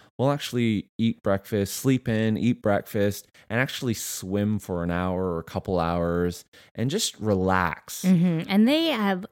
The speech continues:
Speaker 2: they talk about this still. Like, I think it's one of the highlights of the road trips is just to be able to spend time together and swim.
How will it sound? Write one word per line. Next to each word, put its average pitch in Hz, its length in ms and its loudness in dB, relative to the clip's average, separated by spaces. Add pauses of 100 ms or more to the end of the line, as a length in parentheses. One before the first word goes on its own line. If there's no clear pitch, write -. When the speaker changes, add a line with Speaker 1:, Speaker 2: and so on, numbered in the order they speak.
Speaker 2:
they 254 120 0
talk 185 340 -6
about - 320 -6
this 170 160 -8
still. - 560 -6
Like, 165 200 -6
I 180 60 -4
think 247 240 2
it's 220 180 -4
one 185 160 0
of 175 120 -2
the 170 100 -4
highlights - 760 -8
of 185 440 -4
the 180 260 -6
road 175 260 -8
trips - 380 -12 (360)
is 185 180 -2
just - 260 -4
to 180 60 -10
be 175 220 -2
able 170 240 -2
to 160 340 -6
spend 170 320 -2
time 165 240 -4
together 165 420 -6
and 165 200 -4
swim. 175 440 -6